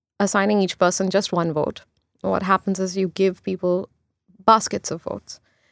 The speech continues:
And in fact, you can vary it so that, you know, say y-, you're a member of an underrepresented minority, you can actually have a larger basket of votes than others. And what we found in both experimental conditions and now in live experimentation, so we've done it with the Colorado State Legislature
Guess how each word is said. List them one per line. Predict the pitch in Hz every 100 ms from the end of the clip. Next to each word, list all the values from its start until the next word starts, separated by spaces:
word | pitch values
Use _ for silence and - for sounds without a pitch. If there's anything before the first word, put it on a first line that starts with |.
| _ -
And | 214
in | 220
fact, | 220 208
you | 220
can | 214 202 196 -
vary | 208 240 214 160
it | -
so | - 190
that, | 180 175
you | 185
know, | 170
say | 180 - 202 196 190 -
y-, | - - -
you're | 190 185
a | 180
member | 180 170 175
of | 170
an | 170 170 - _ _ -
underrepresented | 185 180 180 170 180 175 165 165
minority, | 165 170 214 226 196
you | 170
can | 175
actually | 170 - 175
have | 165 170
a | 180 175
larger | - 226 233 185
basket | - - 160
of | - 170
votes | - - -
than | - 180
others. | 170 107 - _ _ _ - - _ _ _
And | - 220
what | 240 254
we | 269
found | - 262 277
in | 262
both | 220 214
experimental | 196 - 196 202 208 233
conditions | 226 208 202 214 202
and | 190
now | 185 180 175
in | 175 170 -
live | 185 208 214 190
experimentation, | 180 - 175 170 175 170 - 175
so | 180
we've | 175 175
done | 165 175
it | 175 170
with | 170 -
the | 175
Colorado | 185 175 175 165
State | 165 - 180
Legislature | 175 160 170 - 160 -